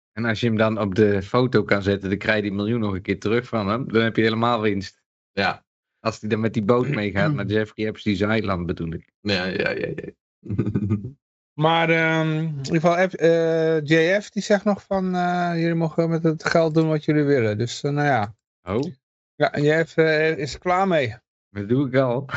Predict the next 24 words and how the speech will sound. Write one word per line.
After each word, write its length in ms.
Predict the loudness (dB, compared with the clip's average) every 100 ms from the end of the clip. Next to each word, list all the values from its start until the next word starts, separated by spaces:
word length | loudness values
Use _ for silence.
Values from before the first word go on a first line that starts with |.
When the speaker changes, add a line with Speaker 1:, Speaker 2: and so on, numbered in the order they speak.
| -10
Speaker 1:
<laughs> 220 | -2 0
Dat 200 | 2 2
doe 220 | 0 0
ik 100 | -4
Speaker 3:
Dus, 100 | -4
Speaker 1:
al, 160 | -4 -2
joh. 320 | 0 0 0
Speaker 3:
eh, 200 | -2 -6
gebrek 520 | -8 -8 0 2 2
van 200 | -2 -6
de 100 | -2
anarcho-kapitalistische 1400 | -2 -2 0 -2 -2 -4 -2 -4 -2 -2 -2 -6 -12 -10 -6
koers, 400 | 2 2 2 -2
denk 200 | -2 0
ik, 160 | -2 -2
bij 140 | -2
de 60 | -2
L 140 | -4
P. 180 | -4 -4 -4 -6 -14 _ _ _
Ja. 360 | -2 -2 -2 -10 _ _ _ -2
Ehm, 880 | 2 2 2 2 0 -2 -4 -4
maar, 260 | 0 2 2
ehm, 680 | 0 0 0 0 -2 -4 -8 _ _
ja. 360 | -6 -4 -4 -8